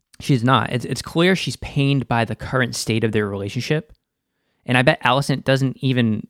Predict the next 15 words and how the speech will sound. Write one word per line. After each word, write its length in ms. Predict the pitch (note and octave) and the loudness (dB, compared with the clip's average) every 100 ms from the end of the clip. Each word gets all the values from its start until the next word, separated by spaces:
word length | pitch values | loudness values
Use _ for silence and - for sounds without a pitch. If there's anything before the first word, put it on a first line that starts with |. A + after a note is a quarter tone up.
| _ - - | _ -6 -4
<laughs> 300 | - F3 - | -4 -4 2
honestly, 300 | E3+ C#3+ - - - | 4 4 0 -4 -2
I 80 | |
bet 280 | A#2+ D#3 - _ _ | 0 0 -4 _ _
Alicent 340 | A#2+ C3+ D3+ C3 | 0 2 0 -2
doesn't 260 | B2+ C3+ | 0 0
even 240 | C3+ B2 A2 | 0 0 2
want 260 | A2+ - | 0 -2
Viserys. 420 | - A2 G#2 - - | -4 -4 -4 -6 -8
She's 200 | - C#3+ | -4 -2
too 160 | - F3 | 0 2
young. 220 | G#2 G#2+ | 2 -2
She's 220 | - - | -6 -6
too 200 | - D#3 | 0 0
hot. 340 | G#2 F#2+ F#3 | -2 -6 -10